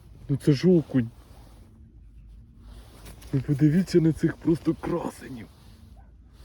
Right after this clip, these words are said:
Офігеть. Так, друзі, продовжуємо, продовжуємо без зупину. І знову, знаєте, геть єлі-єлі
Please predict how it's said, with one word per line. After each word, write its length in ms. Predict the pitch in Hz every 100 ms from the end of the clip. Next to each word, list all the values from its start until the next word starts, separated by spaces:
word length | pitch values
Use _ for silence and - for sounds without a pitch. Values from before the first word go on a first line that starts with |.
| - - - - -
Офігеть. 1700 | 135 151 165 160 - - - 143 135 123 123 - - 127 135 117 - - - - - - - -
Так, 320 | - 147 135
друзі, 480 | 127 127 127 120 127 - -
продовжуємо, 760 | - 156 143 143 127 131 127 127 -
продовжуємо 840 | - 156 156 170 160 135 131 131 131
без 200 | 147 170
зупину. 640 | 151 151 - 151 131 123 110 - - - - - - - -
І 60 | 143
знову, 580 | 135 165 214 170 135 120
знаєте, 520 | 113 185 185 160 147
геть 400 | 123 180 170 - - - - - - -
єлі-єлі 880 | 143 202 175 170 147 175 156 139